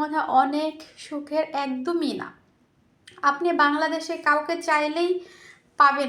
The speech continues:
আপনাকে একটু হেল্প করে দিতে, but এদেশে এটা কখনোই সম্ভব না। তো আশা করি আপনারা বুঝতে পেরেছেন। তো ভালো থাকবেন, আর যদি আমার কথার মাঝখানে কোনো ভুল ত্রুটি হয় অবশ্যই ক্ষমা দৃষ্টিতে দেখবেন।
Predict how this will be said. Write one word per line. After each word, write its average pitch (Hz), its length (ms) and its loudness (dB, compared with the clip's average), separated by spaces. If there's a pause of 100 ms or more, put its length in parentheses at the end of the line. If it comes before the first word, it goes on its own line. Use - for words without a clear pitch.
আপনাকে 277 440 -6
একটু 269 240 -10
হেল্প 302 220 2 (120)
করে 233 260 2
দিতে, 226 240 -4 (640)
but 240 200 0 (320)
এদেশে 320 340 0 (140)
এটা 285 180 0 (220)
কখনোই 381 560 2 (140)
সম্ভব 240 320 0 (160)
না। 208 80 -6 (680)
তো 339 60 0 (140)
আশা 349 260 -2
করি 370 140 0 (120)
আপনারা 320 360 4 (340)
বুঝতে 302 360 -2
পেরেছেন। 294 500 2 (180)
তো 302 60 2 (140)
ভালো 339 180 6 (100)
থাকবেন, 349 440 0 (300)
আর 254 100 4 (140)
যদি 254 160 -2 (120)
আমার 262 200 2 (100)
কথার 294 300 4 (100)
মাঝখানে 277 500 2 (560)
কোনো 349 240 4 (160)
ভুল 294 180 4 (100)
ত্রুটি 285 400 -4
হয় 277 160 4 (140)
অবশ্যই 349 460 0
ক্ষমা 277 240 0 (100)
দৃষ্টিতে 269 460 -8 (160)
দেখবেন। 254 320 -4